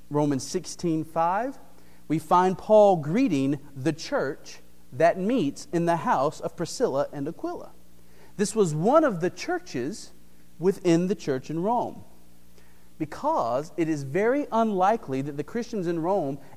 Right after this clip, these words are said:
ever had many opportunities like we do to gather all together in one place, particularly because this church was becoming larger and larger, and it was not popular to be a Christian in Rome at this time. You could not just gather together in a large crowd and worship.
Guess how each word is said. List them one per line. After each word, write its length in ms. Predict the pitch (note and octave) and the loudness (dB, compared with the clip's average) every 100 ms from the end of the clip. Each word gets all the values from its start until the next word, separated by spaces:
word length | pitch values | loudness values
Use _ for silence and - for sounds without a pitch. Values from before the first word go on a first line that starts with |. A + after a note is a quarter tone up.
| - | 6
ever 360 | C#4 D4+ G#3 D3+ | 8 10 6 2
had 240 | F3 D#3+ | 0 0
many 340 | E3 A#3 A#3+ | 0 0 0
opportunities 800 | G3+ G#3 F#3 - G3+ F3+ D3 C3+ | 0 -2 -4 0 0 2 0 2
like 180 | C3+ B2 | 0 0
we 300 | B2+ A3+ D4+ | -2 0 0
do 280 | B2 A2+ B2 - - | 0 -2 -2 -6 -4
to 120 | F3+ | -2
gather 400 | D3+ G3+ G#3+ F3+ - | 4 6 6 4 2
all 240 | F#3+ G#3 B3 | 8 10 10
together 680 | - A3+ D#3+ F3+ D#3+ F3+ | 6 -4 2 2 2 2
in 140 | F3 D#3+ | 0 -2
one 240 | D3 D3+ | -4 -6
place, 800 | - C4 D#4+ - - - - - - - | -6 -4 -4 -6 -12 -14 -14 -16 -18 -10
particularly 480 | E3+ - D#4 A3 F3+ | -8 0 0 2 0
because 360 | D#3+ E3+ D#3+ D3 | 0 -2 -2 -2
this 140 | E3 | -4
church 240 | - D#3 | -4 -6
was 80 | D#3 | -6
becoming 380 | C#3+ F3 D3+ C#3 | -6 -2 -2 2
larger 400 | D#3 F3+ D#3+ E3+ | 4 2 2 -2
and 120 | D3+ | 2
larger, 400 | F3 B3+ G3 D#3+ - - - | 4 4 2 -2 -6 -14 -4
and 200 | F3 F#3 | -2 -2
it 120 | F#3 F#3 | 0 2
was 200 | F#3+ G3 | 2 2
not 200 | G3+ - | 0 0
popular 480 | C4 D#4+ D#4+ D#4 G#3+ | 2 4 4 0 -2
to 100 | E3 | -2
be 140 | C#3+ | -4
a 40 | |
Christian 400 | C3 C#3+ - D3+ | -2 -8 -6 -6
in 60 | C3+ | -4
Rome 240 | C3 B2+ | -4 -4
at 80 | B2+ | -6
this 120 | C3 | -10
time. 280 | - C#3+ F3 - - | -6 -4 -4 -6 -8
You 80 | G#3 | -4
could 160 | C4+ | -2
not 200 | A#3+ A#3 | 0 0
just 260 | F3+ E3 C#3+ | 0 -2 2
gather 340 | F#3 G#3 A3 | 6 6 6
together 540 | G#3 F3+ D#3+ G#3+ G#3+ G3 | 2 -2 2 2 2 0
in 80 | F3+ | 2
a 40 | |
large 320 | E3 D#3+ - | 4 2 0
crowd 360 | - D3+ C#3+ D#3 | -2 0 0 -2
and 160 | F3+ | -2
worship. 440 | F3+ D#4 - D#4 | 0 0 -2 -10